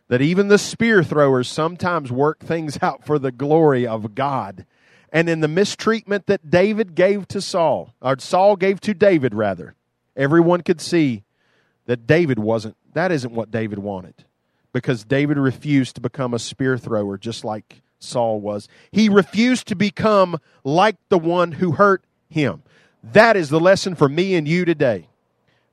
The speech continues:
People will hurt us. Sometimes it's intentional, sometimes it's unintentional, but we, we're hurt nonetheless. We need to refuse to become like the people who hurt us.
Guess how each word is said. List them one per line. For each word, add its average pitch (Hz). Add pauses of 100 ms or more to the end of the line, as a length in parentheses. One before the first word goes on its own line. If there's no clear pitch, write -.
People 208
will 196
hurt 170
us. - (460)
Sometimes 180
it's 185
intentional, 170 (320)
sometimes 160
it's 180
unintentional, 175
but 147
we, 170 (100)
we're 160
hurt 175
nonetheless. 196 (440)
We 170
need 226
to 202
refuse 190
to 165
become 175
like 147
the 123
people 160
who 135
hurt 143
us. -